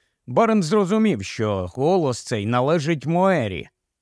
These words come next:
У нього будуть ці три дні, і йому потрібен час для ознайомлення із проблемою.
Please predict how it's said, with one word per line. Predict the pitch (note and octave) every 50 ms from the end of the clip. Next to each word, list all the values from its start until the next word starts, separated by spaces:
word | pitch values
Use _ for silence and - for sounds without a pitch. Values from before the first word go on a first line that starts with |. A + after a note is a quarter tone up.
| _ _ _ _ _ _ _ _ _ _ _ -
У | G2+ A2 A2+
нього | A#2 A#2+ C3+ C#3+ D#3 D3+ A#2 C3+ D#3+ D#3
будуть | D3 C#3 C#3+ F3+ F3+ D#3 C3 A2 G2 A2 A2 G2+ - -
ці | - - D3+ C#3 C#3
три | - - C#3+ C#3 C#3 C#3
дні, | A#2+ C3 D3 C#3+ B2+ F#2 - - _ _ _ _ _ _ _ _ _ _ _ _
і | - D#3+ C#3+ C#3 C3+
йому | A2 A2 C3 B2+ A#2+ A#2 A#2+ B2+ D3+ G3+ A3 E3+ - _ _ _ _ _ _ -
потрібен | C#3+ D3 - - D#3+ E3+ D3+ E3+ E3 D3
час | - - F3 F#3+ F#3+ C#3+
для | B2 A#2 B2 B2 A#2+
ознайомлення | B2+ C#3 A#2 C3+ C#3+ C3+ A#2 C3 C#3+ F3 F3+ E3+ E3 E3+ E3+
із | F3 F3 D3+ -
проблемою. | - G3+ F#3+ F3+ F3+ G#3 F#3+ C#3 G#2+ G#2+ G#2+ F#2+ C#2+